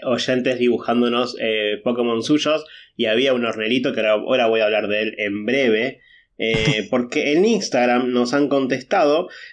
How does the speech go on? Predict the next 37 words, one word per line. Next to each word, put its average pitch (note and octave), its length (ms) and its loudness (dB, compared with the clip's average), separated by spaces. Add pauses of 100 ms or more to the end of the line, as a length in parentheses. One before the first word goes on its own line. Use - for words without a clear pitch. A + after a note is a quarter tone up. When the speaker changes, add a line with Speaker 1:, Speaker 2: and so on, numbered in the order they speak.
Speaker 1:
Diamante D#3+ 340 2
en E3 140 0
Burro F3+ 200 2
dice, F3+ 360 0
"El F#3+ 160 4
hornero D#3 480 2
también, D3 520 0 (180)
Furnoaga". B2 880 2
Y D3 160 4
es D#3 180 -2
él, A#2 200 0
Furnoaga D3+ 500 2
ya D3+ 240 2
es D#3 180 0
un C3+ 100 -2
Pokémon D3 380 0
que B2 60 0
han, B2+ 240 -2
que C3+ 100 -2
ha C3 60 -2
creado, C3 680 4
eh, G#2+ 680 0
Pablo E3+ 340 2
Carri, D3 300 2
que E3+ 100 0
no G3+ 80 2
sé A3+ 120 0
si D3+ 320 -2 (220)
es D#3+ 140 -4
Diamante D3 320 0
en C3+ 100 4
Burro, F3 160 0
se C3 120 -4
ha A#2+ 40 -10
cambiado C3+ 320 2
el, B2+ 140 0
el, A2 240 -2